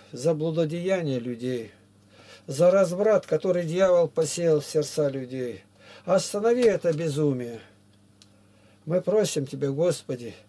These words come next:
мы верим Евангелию Твоему, где сказано, что всякий, кто посмотрит на женщину с вожделением, уже прелюбодействовал с ней в сердце своем.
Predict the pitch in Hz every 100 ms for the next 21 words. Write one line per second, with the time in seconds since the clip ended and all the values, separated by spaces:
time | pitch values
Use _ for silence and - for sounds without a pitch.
0 | - - - 160 208 202 240 233 214 208
1 | 220 220 175 160 156 156 170 180 214 202
2 | 175 160 - 202 214 160 143 135 - 170
3 | - - 226 202 - - 165 - 180 -
4 | 196 240 190 170 170 170 143 226 208 147
5 | 156 135 - 185 196 139 170 160 202 208
6 | 147 131 120 - - - - 208 247 180
7 | 269 247 226 233 233 202 220 202 226 196
8 | - 190 170 208 190 156 - 220 175 -
9 | 180 - 170 160 151 113